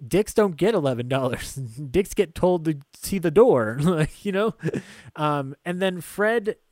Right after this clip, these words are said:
feels guilty about it, which is, like, interesting. Like, they do play off of just, like, yes, he's paying mourners for the funeral, but clearly that's,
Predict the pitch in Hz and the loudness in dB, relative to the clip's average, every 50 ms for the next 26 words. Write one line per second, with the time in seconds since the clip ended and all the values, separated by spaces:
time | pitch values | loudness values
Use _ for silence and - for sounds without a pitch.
0 | _ - - - 208 202 175 139 117 - - 123 156 233 - 131 110 104 104 101 | _ -14 -6 2 4 4 4 2 -2 -4 2 4 4 4 4 -2 -4 -4 -6 -8
1 | 98 101 107 120 127 151 165 - 202 180 165 208 214 - 196 240 254 269 180 139 | -8 -6 -8 -8 -4 -6 -4 -4 -4 -2 -2 -2 -2 0 -4 -4 -2 -4 -4 -4
2 | - 160 151 151 147 143 135 - 147 143 139 127 160 180 160 - - 156 147 143 | -4 -6 -6 -4 -4 -4 -4 -4 -4 -4 -4 -2 -4 -4 -4 -6 -4 -4 -2 0
3 | 131 131 139 143 - 135 120 113 113 123 117 - - 123 117 113 - _ _ _ | 0 0 0 -2 -2 -6 -8 -8 -8 -10 -10 -6 -4 -4 -4 -4 -6 _ _ _
4 | _ _ _ _ - 170 190 190 175 - - 175 147 - - 147 151 151 151 143 | _ _ _ _ -6 -4 -4 -2 -4 -6 -8 -10 -10 -10 -8 -6 -4 -4 -4 -4
5 | 139 139 139 139 139 135 131 123 - - 135 123 113 - - 135 139 135 127 123 | -6 -4 -4 -4 -4 -4 -6 -8 -8 -8 -8 -8 -8 -8 -8 -8 -6 -4 -4 -4
6 | 117 117 110 123 127 - _ - - 147 147 143 143 139 139 127 120 127 117 - | -4 -4 -4 -6 -8 -8 _ -6 -4 -2 -2 0 -2 -2 -4 -4 -4 -8 -8 -8
7 | - - | -12 -16